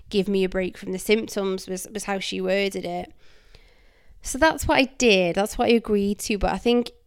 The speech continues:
in hindsight, I wish I had questioned that more, because the mini pill was never gonna help me long term. I didn't really like being on it,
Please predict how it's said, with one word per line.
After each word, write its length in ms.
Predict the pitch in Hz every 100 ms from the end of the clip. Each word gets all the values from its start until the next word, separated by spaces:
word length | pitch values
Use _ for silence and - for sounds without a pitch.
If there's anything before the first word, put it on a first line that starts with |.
| _ _
in 200 | 233 233
hindsight, 800 | 220 226 214 233 240 240 214 185
I 120 | 190
wish 340 | 190 208 190 233
I 60 |
had 260 | 196 220 -
questioned 640 | - 185 - - 208 208
that 140 | 208 208
more, 400 | 208 202 214 220
because 760 | 220 208 208 202 202 - - _ _ _ _ _
the 180 | 247 226
mini 220 | 233 240
pill 220 | 254 226
was 160 | 220 220
never 240 | 202 202
gonna 180 | 196 190
help 240 | 185 190
me 100 | 180
long 220 | 185 180 185
term. 640 | - 202 190 175 170 190 - _ - - -
I 40 | 196
didn't 240 | 240 247
really 320 | 214 214 214
like 360 | 202 185 180 -
being 260 | 185 190
on 160 | 180 170
it, 260 | 170 175